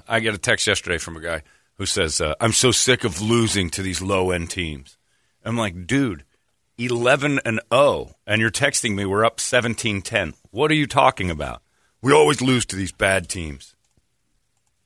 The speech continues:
When? <laughs> When is that? I mean, we might lose this game, but when? It's, you know, it's constant. You're, you, it's just spoiled, rotten baby behavior. It's, it's kind of awful.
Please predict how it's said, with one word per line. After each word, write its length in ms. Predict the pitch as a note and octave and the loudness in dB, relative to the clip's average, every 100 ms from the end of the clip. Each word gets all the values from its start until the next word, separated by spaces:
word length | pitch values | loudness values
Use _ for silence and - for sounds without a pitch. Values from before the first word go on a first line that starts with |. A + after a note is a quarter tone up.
| _ | _
When? 460 | C#3 F3+ F3+ A2 - _ - - | -4 -2 0 -2 -10 _ -8 -2
<laughs> 360 | - - - | -2 -2 -2
When 160 | G3 F#3 | 2 4
is 100 | D#3+ | 4
that? 100 | D3 | 4
I 20 | |
mean, 260 | C3+ C3+ C#3+ | 4 0 0
we 120 | D3+ | 0
might 260 | D3+ E3+ | 0 0
lose 220 | D#3 D#3+ - | 0 0 -2
this 180 | C3+ | -4
game, 180 | - D#3+ | -2 0
but 160 | C3 A2+ | 0 0
when? 460 | B2 F3 F3 E2 - _ _ _ _ | 0 0 0 -4 -10 _ _ _ _
It's, 300 | - - - | -6 -4 0
you 100 | D3 | 2
know, 200 | C3 A2+ | 4 2
it's 100 | G#2+ | -2
constant. 540 | - C3 B2+ - D2+ - - | -2 0 0 -4 -8 -14 -12
You're, 180 | B2+ A#2 - | -10 -10 -16
you, 300 | A2 G2 F2+ | -12 -10 -10
it's 220 | F2+ F#2 | -8 -6
just 200 | - A2+ | -4 -4
spoiled, 440 | - - G2+ B2 E2 | -4 0 2 2 0
rotten 360 | E2+ G#2 F2 C#2+ | 0 0 0 -4
baby 300 | F2 G#2 E2 | -4 -4 -8
behavior. 480 | C#2+ D#2+ F#2+ D#2+ C2 | -8 -6 -6 -8 -16
It's, 140 | - - | -18 -10
it's 160 | F#2+ | -8
kind 180 | - A2+ | -2 0
of 180 | D#3 - _ _ _ | 0 -8 _ _ _
awful. 460 | F#2 F2+ C#3+ - | 2 2 2 -4